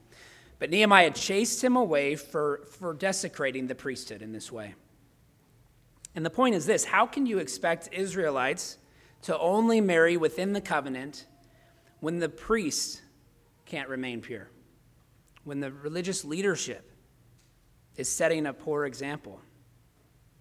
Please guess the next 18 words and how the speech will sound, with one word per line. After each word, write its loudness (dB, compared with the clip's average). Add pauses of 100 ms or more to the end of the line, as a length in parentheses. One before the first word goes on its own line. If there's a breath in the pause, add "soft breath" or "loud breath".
(520)
And -4 (600)
when -6
we've -6 (520)
considered -2
Eliashib 2
in -6
the -6
past, 2
we -6
would -8
say -2
he -6
started 0
out 4
well. 2 (400 loud breath)
In -2
chapter 2
three, -6